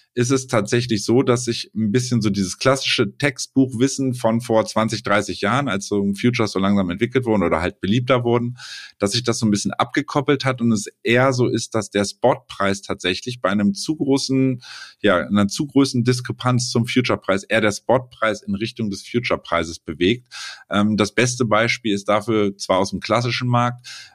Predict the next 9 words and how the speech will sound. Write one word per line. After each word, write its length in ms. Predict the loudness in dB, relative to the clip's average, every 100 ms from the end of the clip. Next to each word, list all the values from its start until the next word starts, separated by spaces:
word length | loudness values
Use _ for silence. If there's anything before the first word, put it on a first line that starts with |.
| -4
ähm, 400 | 0 2 4 2
ist 380 | 0 -4 -8 -2
der 160 | 0 0 -8 _
Öl-Future-Preis-Crash 1700 | 4 4 4 -2 -2 0 0 -2 -2 -2 -2 -2 -6 0 0 0 -2
in, 460 | 0 2 4 4 4
ähm, 300 | 2 2 2
Mitte, 320 | 2 2 -2 _ -2
Ende 220 | 2 2
zweitausendzwanzig, 1120 | 2 0 0 -4 -4 -2 0 0 2 0 0